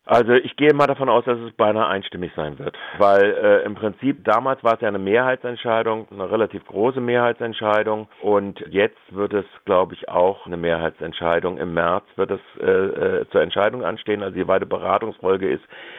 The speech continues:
jetzt am achten Februar wird es im Bauausschuss sein, dann im Haupt- und Finanzausschuss am siebten und Anfang März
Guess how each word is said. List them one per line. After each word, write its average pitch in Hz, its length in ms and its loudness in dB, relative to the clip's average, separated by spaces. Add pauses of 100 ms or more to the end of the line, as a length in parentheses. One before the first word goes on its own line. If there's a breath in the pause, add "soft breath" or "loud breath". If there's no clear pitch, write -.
(160 loud breath)
jetzt 101 200 2
am 95 60 -4
achten 92 300 -4
Februar 107 880 2
wird 101 140 0
es 101 160 -4
im 90 320 -8
Bauausschuss 123 600 2
sein, 107 300 0
dann 98 300 -4
im 90 160 -6
Haupt- 104 200 2
und 90 120 -12
Finanzausschuss 92 600 -2
am 87 180 -2
siebten 107 460 -8 (520 loud breath)
und 110 280 0
Anfang 104 380 0
März 92 340 0